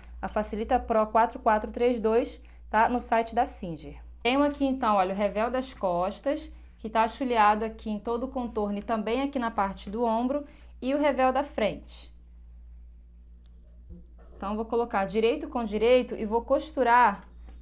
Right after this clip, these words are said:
pelos ombros, tá? Fazer uma costurinha reta aqui pra unir essas duas partes. Agora,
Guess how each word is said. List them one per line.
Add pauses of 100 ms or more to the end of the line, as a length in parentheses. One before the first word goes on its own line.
pelos
ombros,
tá?
Fazer
uma
costurinha
reta
aqui (500)
pra
unir
essas
duas
partes.
Agora,